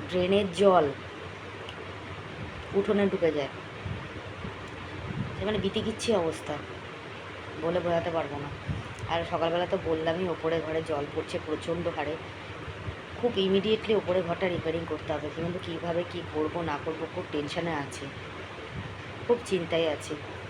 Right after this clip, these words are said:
ভালো লাগছে না কিছু, জানো তো, খুব চিন্তাভাবনায় রয়েছি। দেখা যাক কী করতে পারি, ভালো লাগছে না।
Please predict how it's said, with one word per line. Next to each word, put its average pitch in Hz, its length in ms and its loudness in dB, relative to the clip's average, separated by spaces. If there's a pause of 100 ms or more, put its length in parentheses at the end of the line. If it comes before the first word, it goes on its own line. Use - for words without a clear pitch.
(500)
ভালো 160 180 2
লাগছে 165 260 2
না 147 160 -4
কিছু, 139 180 -6
জানো 160 280 -4
তো, 156 60 -6 (100)
খুব 160 80 -6 (120)
চিন্তাভাবনায় 151 640 -4 (800)
রয়েছি। 151 440 -2 (460)
দেখা 170 240 0
যাক 202 160 0 (840)
কী 165 160 -6
করতে 160 240 2
পারি, 156 220 0 (4000)
ভালো 160 200 2
লাগছে 156 300 2
না। 139 80 -4